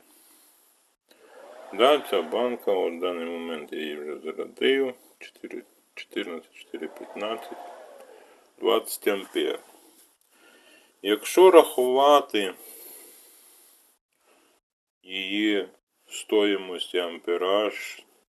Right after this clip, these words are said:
тим паче, що вона, е, Б У,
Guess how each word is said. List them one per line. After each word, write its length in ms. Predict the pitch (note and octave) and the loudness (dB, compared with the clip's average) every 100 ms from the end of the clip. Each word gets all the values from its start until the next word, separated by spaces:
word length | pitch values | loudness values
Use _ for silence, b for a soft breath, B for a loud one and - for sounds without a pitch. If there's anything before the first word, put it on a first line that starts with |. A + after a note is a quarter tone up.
| _ _ _ | _ _ _
тим 180 | E2 E2 | -14 -8
паче, 360 | F2 G2 G2 F2 | 2 2 2 -6
що 200 | - F2 | -2 0
вона, 520 | F2 F#2 F#2+ F#2 F2 | 0 -2 0 2 2
е, 880 | - - - E2 E2 D#2+ D#2 D#2 D2+ | -2 -12 -16 -12 -10 -10 -10 -10 -12
Б 300 | D2 E2 E2+ | -6 0 2
У, 480 | E2 F2 A2 A#2+ A#2 | 2 0 0 0 -2